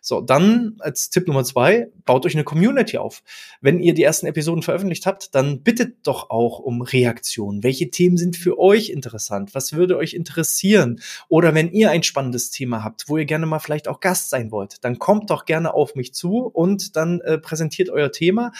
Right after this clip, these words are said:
Lasst uns im Vorfeld sprechen, dass es auch ein wirklich spannendes Thema für die Community ist. Und, äh, dann kann man eben auch mit, mit Interviews gut arbeiten. Und, äh, ich sag jetzt mal Geheimtipp Nummer drei, den ich nutze, äh, sind, äh, Google Alerts.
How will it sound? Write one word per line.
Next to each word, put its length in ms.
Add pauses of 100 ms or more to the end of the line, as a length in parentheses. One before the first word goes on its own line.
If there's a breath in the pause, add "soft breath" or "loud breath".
(200 loud breath)
Lasst 220
uns 100
im 60
Vorfeld 440
sprechen, 380
dass 160
es 140
auch 160
ein 60
wirklich 300
spannendes 380
Thema 220
für 160
die 80
Community 580
ist. 240 (320 loud breath)
Und, 300
äh, 160
dann 140
kann 120
man 140
eben 140
auch 160
mit, 260
mit 160
Interviews 460
gut 180
arbeiten. 420 (460 loud breath)
Und, 420
äh, 140 (160)
ich 80
sag 80
jetzt 140
mal 80
Geheimtipp 400
Nummer 160
drei, 320
den 180
ich 140
nutze, 480
äh, 100
sind, 340
äh, 140
Google 420
Alerts. 600